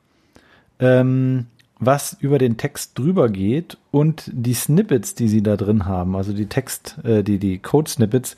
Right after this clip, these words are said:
kompiliert, um eben sicherzustellen, dadurch, dass sich eben am Anfang Swift noch so oft verändert hat, um eben sicherzustellen, dass sie,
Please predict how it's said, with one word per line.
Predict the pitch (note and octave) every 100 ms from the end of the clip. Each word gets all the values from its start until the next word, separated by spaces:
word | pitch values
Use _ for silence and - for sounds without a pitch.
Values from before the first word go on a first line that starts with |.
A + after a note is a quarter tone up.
| - -
kompiliert, | C3 C3+ B2 G2+ - - _ -
um | B2+ C3+
eben | C3 A#2+
sicherzustellen, | B2+ D3 A#2 A2 - G2+ A2 F#3 E3+
dadurch, | A2+ A2+ -
dass | G#2+
sich | A2 A#2+
eben | A2+
am | G#2+
Anfang | A#2 A2+ G2+
Swift | - C3 -
noch | G#2+
so | - A2 A#2
oft | A2 -
verändert | - - B2 A2 G#2 G#2
hat, | A2+ - - - - -
um | C3 C#3
eben | B2
sicherzustellen, | A#2+ C3+ A2+ G2+ - G#2+ A2 A#2+
dass | A2+ G#2
sie, | A2+ A2